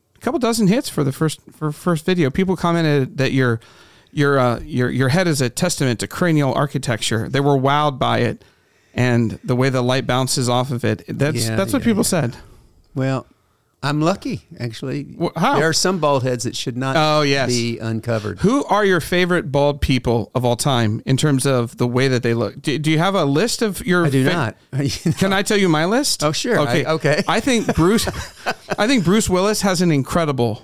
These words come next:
Speaker 1: bald head.
Speaker 2: Okay.
Speaker 1: Uh, I think Michael Jordan has an incredible bald head.
Speaker 2: Okay.
Speaker 1: Um, and then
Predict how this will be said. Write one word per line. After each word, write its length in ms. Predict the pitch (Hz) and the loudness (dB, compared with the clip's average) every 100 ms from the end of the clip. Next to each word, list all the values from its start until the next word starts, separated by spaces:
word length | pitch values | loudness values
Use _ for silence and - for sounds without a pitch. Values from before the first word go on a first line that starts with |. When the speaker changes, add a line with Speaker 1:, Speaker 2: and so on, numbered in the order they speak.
| - | -4
Speaker 1:
bald 200 | 143 131 | -2 0
head. 300 | 165 117 - | -2 -6 -4
Speaker 2:
Okay. 380 | - 131 135 135 175 _ _ | -2 0 0 0 -4 _ _
Speaker 1:
Uh, 180 | 127 131 | -2 0
I 80 | 131 | 2
think 180 | 156 135 | 2 2
Michael 300 | 143 147 156 | 0 0 0
Jordan 600 | 135 123 156 180 131 107 | 0 2 2 2 0 -2
has 300 | - - 131 | -4 -4 0
an 80 | 123 | 2
incredible 600 | 117 120 127 110 110 - _ | 0 0 -2 0 -4 -6 _
bald 240 | 127 113 135 | -4 -2 -2
head. 260 | - - - | -4 -4 -6
Speaker 2:
Okay. 420 | 110 117 104 117 _ _ - | -4 -2 -4 -6 _ _ -6
Speaker 1:
Um, 400 | 117 120 113 113 | 0 2 2 0
and 140 | 131 127 | 2 2
then 200 | 127 | 2